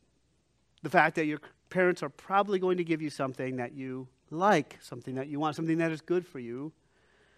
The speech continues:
for Christmas. So we wait in tension, but God is the giver of all good gifts, and we can acknowledge in every circumstance of life that no matter what happens,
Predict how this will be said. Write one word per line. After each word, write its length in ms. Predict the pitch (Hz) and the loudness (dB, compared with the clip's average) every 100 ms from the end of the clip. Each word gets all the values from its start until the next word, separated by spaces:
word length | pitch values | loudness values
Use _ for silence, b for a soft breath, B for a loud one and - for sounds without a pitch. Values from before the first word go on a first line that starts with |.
| b b b | b b b
for 160 | - 165 | -2 2
Christmas. 760 | 220 214 180 113 - - - _ _ _ _ - | 2 2 -2 -6 -8 -16 -20 _ _ _ _ -6
So 120 | 151 | 2
we 140 | 156 | 2
wait 460 | 151 165 180 - - - | 6 6 6 2 -14 -6
in 320 | 147 143 135 | -2 -2 -4
tension, 880 | - - 220 233 - 143 151 196 - _ _ _ _ _ _ _ _ _ | -8 0 2 2 -2 -2 0 -2 -4 _ _ _ _ _ _ _ _ _
but 100 | 139 | -4
God 320 | 165 165 202 | 4 8 8
is 140 | 202 175 | 6 2
the 100 | 165 | 0
giver 400 | 170 175 175 165 | 2 0 0 -2
of 140 | 139 | 0
all 260 | 143 165 180 | 2 4 4
good 300 | 185 180 160 | 0 -2 2
gifts, 280 | 180 156 151 | 0 2 -4
and 80 | |
we 120 | 143 147 | -4 -2
can 480 | 170 156 151 143 - _ _ | 0 2 0 -2 -8 _ _
acknowledge 720 | 135 139 180 196 196 156 147 | -6 0 6 8 10 8 2
in 140 | 139 135 | -4 -2
every 280 | 156 160 | -2 -4
circumstance 760 | 160 160 156 151 127 - 131 127 | -4 -4 -6 -6 -10 -6 -6 -6
of 100 | 123 | -6
life 340 | 139 127 120 _ b b - | -2 -2 -4 _ b b -8
that 80 | 135 | -4
no 100 | 147 | 2
matter 280 | 175 185 | 4 4
what 360 | 170 165 185 196 | 0 -2 -6 -4
happens, 840 | 165 151 - 107 113 160 175 - | 0 0 0 -8 -4 -4 -4 -12